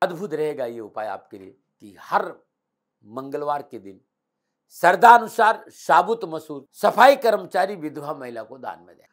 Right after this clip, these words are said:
हर रोज अपने घर में पूजा स्थान में शुद्ध देसी घी का दीपक जलाई और एक पाठ बजरंग बाण का जरूर करें। ओम हम हनुमते नमः, इस मंत्र का जाप करना भी उत्तम रहेगा। नमन। और बात करते हैं धनुराशि की। धनुराशि वालों के सूर्यदेव नवम भाव के अधिपति होकर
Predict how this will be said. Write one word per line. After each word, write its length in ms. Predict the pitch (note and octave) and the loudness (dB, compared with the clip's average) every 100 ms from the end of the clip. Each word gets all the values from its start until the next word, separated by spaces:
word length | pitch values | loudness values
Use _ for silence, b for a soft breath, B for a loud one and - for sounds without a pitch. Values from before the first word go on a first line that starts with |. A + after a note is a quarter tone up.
| _ | _
हर 140 | C3 | -4
रोज 200 | C#3 E3+ | -4 -6
अपने 260 | C#3+ A#2 C3 | -8 -12 -16
घर 160 | A#2+ C3 | -14 -16
में 180 | B2+ | -18
पूजा 280 | B2 B2+ B2 | -18 -12 -12
स्थान 260 | A2+ B2 A2+ | -10 -12 -12
में 80 | G#2+ | -16
शुद्ध 220 | D3+ A#2 | -20 -16
देसी 240 | B2 B2 | -18 -18
घी 180 | G#2 A#2+ | -20 -20
का 120 | A#2 | -18
दीपक 260 | G2+ A2 A#2+ | -18 -20 -18
जलाई 300 | A2+ B2+ C#3+ _ _ _ | -14 -16 -18 _ _ _
और 180 | - - - | -20 -20 -14
एक 220 | G3+ - _ | -14 -14 _
पाठ 280 | B2+ G#2 - _ _ _ | -8 -8 -10 _ _ _
बजरंग 360 | G#2 A2+ B2+ C3 | -14 -10 -12 -12
बाण 280 | A2+ G#2+ G#2+ | -14 -14 -14
का 120 | G#2 | -20
जरूर 320 | F#2 F2+ F2 | -20 -20 _
करें। 120 | _ _ _ _ _ - | _ _ _ _ _ -6
ओम 320 | A2+ A2+ G2 - | -4 -4 -8 -18
हम 180 | A2+ G2+ | -20 -20
हनुमते 440 | G#2+ A2+ A#2 - A#2+ | -20 -18 -16 -14 -16
नमः, 280 | G#2+ G#2 - _ _ _ | -16 -20 -20 _ _ _
इस 160 | D3+ C#3+ | -20 -20
मंत्र 300 | B2 A2+ G#2+ | -20 -20 -20
का 100 | G#2 | -20
जाप 280 | G#2 G2 - | -14 -14 -14
करना 180 | F#2 F#2+ | -20 -20
भी 120 | F#2 | -20
उत्तम 260 | F2+ - F2+ | -20 -20 -20
रहेगा। 260 | F#2 F#2+ | -20 -18
नमन। 340 | F#2+ G#2 B2+ C#3 _ _ G#2+ | -18 -16 -16 -18 _ _ -14
और 80 | |
बात 180 | A#2+ - - | -12 -14 -16
करते 180 | - | -20
हैं 80 | F2+ | -20
धनुराशि 460 | G2 C3+ D#3 D#3+ D#3+ | -18 -4 -4 -4 -10
की। 140 | E3+ _ _ _ | -20 _ _ _
धनुराशि 460 | F#2 D3 B3+ B3 - | _ 0 4 4 4
वालों 240 | B3+ C4 | 0 0
के 80 | B3 | -4
सूर्यदेव 400 | - A#3 G#3+ A3+ | -10 -12 -4 -2
नवम 260 | F#3 A#3 A#3+ | -2 -6 -6
भाव 260 | F3+ G3+ | -4 -4
के 100 | - | -6
अधिपति 400 | F#3 F3 F3 F3 | -12 -12 -14 -10
होकर 260 | F3+ F3 E3+ | -10 -10 -14